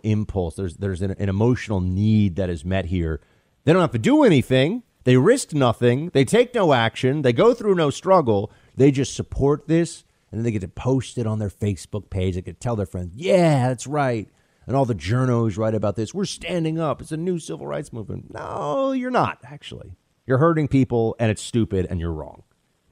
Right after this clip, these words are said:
But Governor Abbott of the state of Texas has pointed out that Georgia's election laws, not only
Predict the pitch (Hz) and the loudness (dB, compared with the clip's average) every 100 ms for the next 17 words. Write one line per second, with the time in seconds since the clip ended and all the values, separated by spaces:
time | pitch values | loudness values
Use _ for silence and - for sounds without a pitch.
0 | _ 73 - _ _ _ _ _ _ _ | _ -12 -12 _ _ _ _ _ _ _
1 | _ _ _ _ 104 98 92 85 78 - | _ _ _ _ -4 -2 -2 -2 -6 -4
2 | 92 110 98 90 - _ 80 82 80 82 | 0 2 2 0 -2 _ -4 -4 -4 -8
3 | - - 90 87 82 _ _ _ - 76 | -8 -6 -2 -2 -4 _ _ _ -12 -12
4 | - - 214 - - 73 - - _ _ | -12 -4 -4 -4 -12 -12 -12 -18 _ _
5 | _ _ _ _ - 85 80 - 95 90 | _ _ _ _ -6 -6 -6 -6 -4 -2
6 | 85 78 78 87 90 78 - _ _ _ | -2 -2 -4 -4 -4 -4 -6 _ _ _
7 | _ - 156 190 147 120 104 - 98 98 | _ -4 -2 0 0 0 0 -2 -4 0
8 | 95 87 113 220 262 220 160 | 0 0 2 6 8 8 6